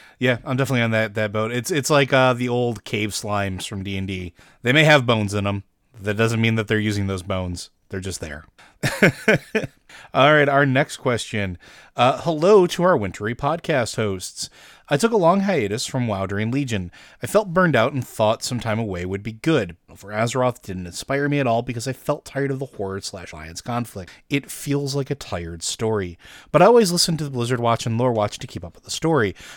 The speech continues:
The way you all tell the story and your attention to the story beat details is second to none. Well, thank you. Thank you for all the hard work. And thank you for being a listener. From me, Joe, to you.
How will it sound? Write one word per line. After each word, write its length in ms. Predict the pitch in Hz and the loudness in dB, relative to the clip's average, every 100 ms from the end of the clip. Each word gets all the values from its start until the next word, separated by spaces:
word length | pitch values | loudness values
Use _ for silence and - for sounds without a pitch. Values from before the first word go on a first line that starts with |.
| - | -4
The 100 | 123 | -2
way 240 | 120 160 175 | 0 0 0
you 420 | 156 127 131 151 | -4 -4 -4 -2
all 200 | 147 160 | -2 -2
tell 260 | - 175 | -2 -2
the 100 | 170 | -2
story 420 | 151 - 156 117 127 | -4 -2 -2 0 -2
and 140 | 120 | -2
your 100 | 120 | -2
attention 360 | 120 120 120 127 | -4 -6 -6 -8
to 60 | |
the 100 | 120 | -8
story 320 | - 170 156 | -8 -4 -4
beat 220 | 127 117 101 | -4 -6 -8
details 380 | 101 120 107 | -8 -4 -4
is 100 | 117 | -4
second 320 | - - 113 110 | 0 2 2 2
to 100 | 196 | 2
none. 360 | 165 110 80 - | 2 0 -4 -14
Well, 80 | 135 | -16
thank 260 | - 104 - | -12 -12 -12
you. 80 | - | -18
Thank 420 | - - 143 156 | -20 -2 0 2
you 60 | 165 | 0
for 160 | 156 | 2
all 100 | 120 | 2
the 100 | 120 | 2
hard 180 | 113 113 | 0 -2
work. 320 | 101 - - _ - | -4 -12 -16 _ -8
And 280 | 104 101 95 | -4 -4 -4
thank 220 | 120 104 | -6 -4
you 120 | 107 | -6
for 140 | 117 120 | -6 -8
being 240 | 90 82 | -10 -10
a 20 | |
listener. 380 | 135 143 87 82 92 _ | -8 -8 -12 -16 -20 _
From 140 | - 135 | -10 -8
me, 80 | 131 | -8
Joe, 260 | 156 113 - | -8 -10 -10
to 80 | 139 | -8
you. 180 | 120 | -8